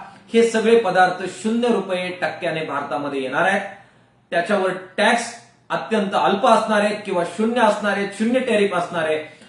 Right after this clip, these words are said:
बदल्यामध्ये मात्र आपला शेतीमाल भारताच्या बाहेर अमेरिकेत जात असताना जो तीन पॉइंट दोन टक्क्याने जात होता, त्याच्यावर आता अठरा टक्के टॅरिफ ट्रम्प शासनाने लावलेला आहे. त्यामुळे आपली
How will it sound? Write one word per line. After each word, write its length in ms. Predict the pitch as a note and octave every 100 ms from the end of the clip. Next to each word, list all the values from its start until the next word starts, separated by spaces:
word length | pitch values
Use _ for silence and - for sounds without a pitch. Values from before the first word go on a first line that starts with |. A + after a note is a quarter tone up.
| - C3+
बदल्यामध्ये 600 | G3 A3 C#4+ A#3 G#3 G3
मात्र 260 | F3+ F3+
आपला 480 | F#3 - E3 A#3+ B3+
शेतीमाल 480 | G#3+ G3+ G3+ F3+ F3 - - - _
भारताच्या 480 | - E3 F3+ F3 F3
बाहेर 320 | D#3 D#3 D#3+
अमेरिकेत 500 | D#3 D#3+ D#3+ D#3+ D3+
जात 200 | D3+ D3
असताना 420 | C#3+ C#3+ G#3+ F3+ - - - - - -
जो 240 | G#3+ A3 A#3
तीन 220 | C#4 C#4
पॉइंट 380 | A3 G#3 F#3 D#3
दोन 260 | A#3+ C#4+ -
टक्क्याने 440 | G3+ - G3 F#3+
जात 220 | E3+ E3 D3
होता, 460 | D3+ D#3+ D#3 D#3 - - -
त्याच्यावर 440 | - - A3+ A3 A3
आता 500 | E3+ F3+ E3 - - - -
अठरा 480 | G3 - A3 C4 B3+ G#3+
टक्के 340 | G3+ - G3+
टॅरिफ 440 | - G#3 A#3 A3+ - - - _ _
ट्रम्प 340 | B3 C4+ C4 -
शासनाने 460 | G3+ - F#3+ F#3+
लावलेला 360 | E3 D#3 E3 D#3
आहे. 420 | C#3+ - - - -
त्यामुळे 300 | F#3 F#3+ F#3+
आपली 380 | D#3 - A3